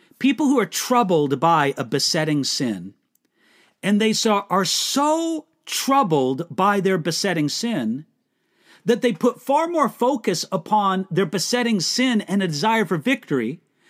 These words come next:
than they put upon Jesus himself. Friends,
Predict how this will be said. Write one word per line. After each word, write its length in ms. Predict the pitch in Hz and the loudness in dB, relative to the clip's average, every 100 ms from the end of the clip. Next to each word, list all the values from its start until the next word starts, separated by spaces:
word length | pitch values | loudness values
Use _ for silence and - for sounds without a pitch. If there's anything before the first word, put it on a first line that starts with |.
| _ - | _ -2
than 120 | 277 | 0
they 120 | 294 | 0
put 160 | - 285 | -2 0
upon 260 | 269 269 | 0 0
Jesus 480 | 151 254 320 285 - | 0 0 0 0 -2
himself. 640 | 302 - 370 370 302 - _ _ _ _ _ _ _ _ _ _ _ _ _ - | -4 -2 0 0 -2 -8 _ _ _ _ _ _ _ _ _ _ _ _ _ -4
Friends, 380 | 180 120 82 | -2 -2 -8